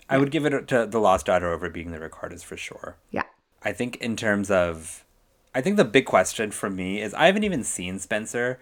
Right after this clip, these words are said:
Speaker 1: but the fact that Kristen Stewart was on everyone's, like, list and now suddenly she's not on any list is so fascinating.
Speaker 2: Yeah, what
Speaker 1: And
Speaker 2: happened there?
Speaker 1: I don't know. And I don't know if it's just because people don't like Kristen Stewart.
Speaker 2: Yeah, that's
Speaker 1: 'Cause
Speaker 2: fair.
Speaker 1: that would suck.
Speaker 2: <laughs>
Speaker 1: Because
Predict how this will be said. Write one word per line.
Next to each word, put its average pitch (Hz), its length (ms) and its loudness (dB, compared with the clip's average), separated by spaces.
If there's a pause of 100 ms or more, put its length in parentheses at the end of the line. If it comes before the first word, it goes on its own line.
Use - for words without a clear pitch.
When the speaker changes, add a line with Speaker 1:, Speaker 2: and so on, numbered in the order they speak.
(180)
Speaker 1:
but - 120 -14
the 123 80 -6
fact - 240 0
that - 100 -4
Kristen 104 540 -4
Stewart 92 420 -4
was 98 160 -6
on 90 140 0
everyone's, 98 540 -6
like, 82 320 -2 (340)
list 98 460 -2 (100)
and 98 140 -4
now 87 200 0
suddenly 98 420 -4
she's 87 260 -8
not 87 180 -2
on 85 140 -6
any 95 280 -6
list 127 320 -4
is - 140 -12
so - 220 -2
fascinating. 107 800 -4 (260)
Speaker 2:
Yeah, 190 400 2
what 277 80 2
Speaker 1:
And 277 100 -2
Speaker 2:
happened 220 340 -2
there? 151 300 -6
Speaker 1:
I 123 120 4
don't 151 240 2
know. 95 360 2 (360)
And 110 120 -2
I 120 80 8
don't 160 140 4
know 160 140 6
if 156 100 -2
it's 156 120 -6
just - 140 -6
because - 220 -12
people 104 200 -10
don't 98 140 -4
like 90 160 0
Kristen 90 400 -8
Stewart. 101 640 -6 (240)
Speaker 2:
Yeah, 269 140 -4
that's 269 260 -2
Speaker 1:
'Cause - 120 0
Speaker 2:
fair. - 40 0
Speaker 1:
that 143 120 6
would 165 140 0
suck. - 540 0 (160)
Speaker 2:
<laughs> 254 260 4
Speaker 1:
Because 233 520 2